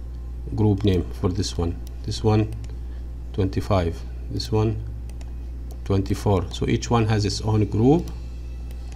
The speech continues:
that's been recognized. See, these are the groups. So I'm adding the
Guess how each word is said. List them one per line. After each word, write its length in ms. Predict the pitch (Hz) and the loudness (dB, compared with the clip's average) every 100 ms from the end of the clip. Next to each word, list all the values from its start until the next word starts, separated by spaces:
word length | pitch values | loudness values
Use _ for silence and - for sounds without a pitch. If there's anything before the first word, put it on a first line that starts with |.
| - - - - - - - - - - - - - - - - - - - - - - - - - - - - | -10 -10 -8 -8 -8 -8 -10 -10 -8 -8 -8 -10 -10 -10 -10 -10 -10 -10 -10 -10 -10 -10 -10 -10 -10 -10 -8 -2
that's 220 | 104 - | -2 0
been 240 | - 107 - | 4 4 2
recognized. 680 | 104 107 101 101 110 139 160 - - | 0 2 4 4 4 2 0 -6 -8
See, 260 | - 107 104 | -4 2 2
these 240 | 104 101 | 4 2
are 120 | - 101 | 0 0
the 140 | 98 | 0
groups. 480 | - 107 151 160 - - - - - - - - - - - - - - - - - - - - - - - - - - - - - - - - - - - - - - - - - - | 2 4 4 2 -6 -8 -10 -10 -10 -8 -8 -8 -10 -10 -8 -8 -8 -8 -8 -8 -8 -8 -8 -8 -8 -8 -10 -8 -8 -8 -8 -10 -10 -10 -10 -10 -10 -10 -10 -10 -10 -10 -8 -8 -8 -10
So 260 | - 117 101 - - | -2 2 2 0 -4
I'm 140 | 104 107 | 0 2
adding 320 | 120 110 104 | 2 2 2
the 240 | 104 95 | 4 2